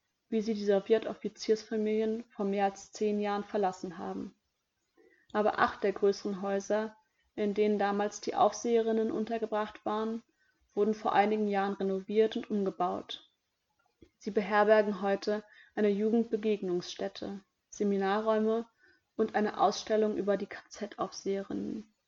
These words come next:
Die Häuser sind nach Bäumen benannt. Sie heißen Ahorn, Eiche, Kastanie und Pappel. Auf der Treppe zum Eingang von Kastanie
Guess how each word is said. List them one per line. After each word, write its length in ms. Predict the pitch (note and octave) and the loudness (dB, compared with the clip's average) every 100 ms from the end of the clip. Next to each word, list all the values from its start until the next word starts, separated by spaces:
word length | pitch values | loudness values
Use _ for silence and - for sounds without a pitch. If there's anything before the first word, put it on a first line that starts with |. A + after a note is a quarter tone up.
| _ _ _ _ _ _ _ _ - | _ _ _ _ _ _ _ _ -20
Die 80 | A3 | 0
Häuser 380 | A3+ A3+ A3+ B3 | 8 8 8 2
sind 140 | A#3 | 4
nach 220 | A#3+ A#3 | 2 2
Bäumen 280 | G3 G3 F#3+ | 4 4 4
benannt. 580 | F#3 F#3 G3+ G3+ - - _ | -2 -4 -4 -8 -10 -20 _
Sie 200 | _ G#3 | _ -8
heißen 340 | F#3 - - - | -6 -8 -8 -6
Ahorn, 560 | G#3 G#3 G#3+ G#3+ A3 | -4 -4 -2 -4 -4
Eiche, 420 | G#3 G#3 G#3+ A3 | -2 -2 -2 -4
Kastanie 680 | G#3 G#3+ - - G3+ G3+ G#3 | -6 -10 -12 -10 -6 -4 -4
und 200 | G#3 G#3 | -4 -6
Pappel. 440 | - - - F#3+ F3 _ _ _ _ _ _ _ _ _ _ - | -8 -8 -6 -6 -8 _ _ _ _ _ _ _ _ _ _ -6
Auf 120 | A#3 | -2
der 120 | A3 | -2
Treppe 400 | - F4 - C4 | 2 0 2 -2
zum 200 | - A#3+ | -4 -6
Eingang 520 | - G#3 A3 A3 A3+ | -2 0 2 2 0
von 300 | - G#3 G#3 | -2 -4 -4
Kastanie 840 | - G#3 - - G#3+ A3 G#3+ G#3+ | -6 -10 -8 -8 -2 0 0 0